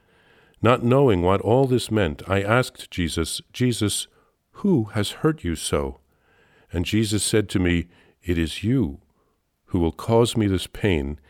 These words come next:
if you leave this convent. It is to this place that I called you, and nowhere else, and I have prepared many graces for you."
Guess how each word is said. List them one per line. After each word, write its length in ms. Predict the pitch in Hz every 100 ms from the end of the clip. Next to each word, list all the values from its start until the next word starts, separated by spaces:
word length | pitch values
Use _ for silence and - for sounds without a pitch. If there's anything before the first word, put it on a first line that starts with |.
| _ _ _
if 180 | 92 -
you 120 | 87
leave 460 | 80 98 110 120 -
this 180 | 104
convent. 600 | - - 92 73 67 - - _ _ _ _ _ _ -
It 160 | 104
is 160 | 101 -
to 140 | -
this 440 | 80 82 127 - -
place 560 | - 85 65 - - -
that 140 | - 78
I 100 | 76
called 440 | - 92 82 -
you, 200 | 76 69 - _ _ _ -
and 260 | 82 82
nowhere 380 | 87 120 123 120
else, 480 | 95 71 - - - _ _ _ _ _ _
and 120 | 80
I 100 | 87
have 180 | 87 -
prepared 640 | - - 107 104 104 98
many 460 | 92 90 101 120 123
graces 560 | 107 110 98 - 67
for 280 | - - 95
you." 240 | 78 67